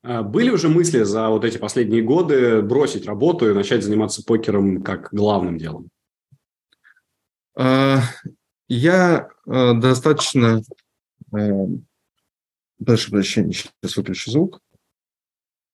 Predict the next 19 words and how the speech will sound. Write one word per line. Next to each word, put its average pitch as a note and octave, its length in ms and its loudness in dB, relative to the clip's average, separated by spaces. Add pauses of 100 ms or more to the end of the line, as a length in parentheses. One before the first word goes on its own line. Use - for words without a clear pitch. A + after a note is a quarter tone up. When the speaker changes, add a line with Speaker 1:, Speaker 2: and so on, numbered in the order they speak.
(840)
Speaker 2:
А, A2 300 0
я A#2 260 0
достаточно C#3 960 0 (100)
трезво A#2+ 360 2
оцениваю, G#2 680 0 (540)
э, G2 260 -4
свои A#2 240 0
возможности. C3+ 540 0
Я A#2 120 0
понимаю, A#2+ 360 2
что - 180 -4
у G#2+ 60 0
меня G#2+ 200 2
небольшая G#2+ 500 0
дистанция, C#3 880 -2 (560)
и, G2+ 640 0
э, G2 1000 -2
если G#2 480 -2
я G2+ 480 0